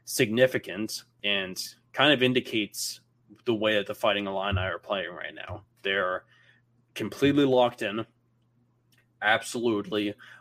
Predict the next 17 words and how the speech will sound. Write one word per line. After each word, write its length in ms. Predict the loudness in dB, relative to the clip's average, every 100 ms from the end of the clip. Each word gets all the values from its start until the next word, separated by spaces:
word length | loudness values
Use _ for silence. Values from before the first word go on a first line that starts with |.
| _
Um, 520 | 0 2 2 -2 -4 -6 -8 _ _ _ _ _ _ _ _ _ -2
they, 380 | 0 2 0 -8 -6
they're 160 | 2 4
absolutely 600 | 4 2 2 0 2 2
locked 360 | 2 2 0 -6
in. 240 | -6 -6 -10 -18 -20 _ -4
They 480 | -2 0 -2 -6 -8 -12 _ _ _ _ _
have, 640 | -6 -2 -2 -4 -8 -14 -16 -16 _ _ _ _ _ _
you 100 | -8
know, 300 | -4 -4 -6 _ _
they're 140 | -4 -4
starting 500 | 0 0 2 0 -4
to 320 | -2 -2 -2 -8 -20 _
come 220 | -4 0 0
into 200 | 0 4
their 260 | 6 6
own 440 | 2 0 0 -2